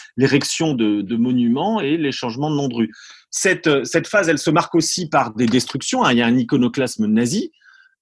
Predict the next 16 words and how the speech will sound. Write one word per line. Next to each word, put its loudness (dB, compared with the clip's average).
euh, -2
avec, 0
euh, -2
ça -6
n'étonnera 0
évidemment 0
pas, -2
des 0
cibles 0
juives, 0
par 2
exemple. -2
Il 0
y 0
a -2
un, -8